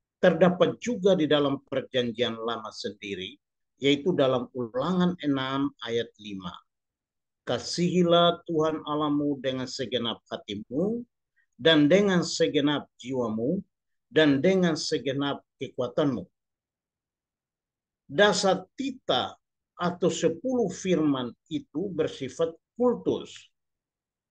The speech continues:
Sepuluh firman yang terdapat dalam Keluaran dua puluh ayat satu sampai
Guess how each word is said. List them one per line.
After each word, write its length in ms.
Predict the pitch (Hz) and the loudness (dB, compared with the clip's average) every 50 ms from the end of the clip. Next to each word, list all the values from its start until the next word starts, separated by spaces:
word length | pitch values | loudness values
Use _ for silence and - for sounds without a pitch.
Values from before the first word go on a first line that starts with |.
| _ _ _ _ _ _ _ _ _ | _ _ _ _ _ _ _ _ _
Sepuluh 640 | _ - - - 196 185 - - 277 269 240 190 165 | _ -8 -2 0 0 0 0 -2 -2 0 0 0 -2
firman 580 | - - - 185 180 170 170 165 165 160 156 156 | -4 -2 0 0 0 0 0 -2 -2 0 0 0
yang 140 | 147 139 139 | 0 0 -2
terdapat 580 | - 135 120 104 - 165 170 170 - 160 160 - | -4 -6 -4 -2 -2 -4 -2 -2 -4 -4 -4 -2
dalam 240 | - 131 131 123 123 113 - _ | -2 0 0 0 -2 -6 -8 _
Keluaran 840 | - 123 123 123 120 120 117 113 117 131 160 185 185 180 175 170 165 | -4 -2 -2 0 0 0 0 0 0 0 2 2 4 4 2 2 2
dua 240 | 147 147 143 135 - - | 0 0 0 0 -2 -6
puluh 320 | - 143 139 135 135 127 | -8 -6 -4 -2 0 -2
ayat 100 | 120 117 - | -2 -4 -6
satu 240 | - 131 127 - - | -6 -8 -8 -8 -8
sampai 400 | - - - 117 113 107 - 104 | -12 -10 -8 -8 -8 -10 -12 -16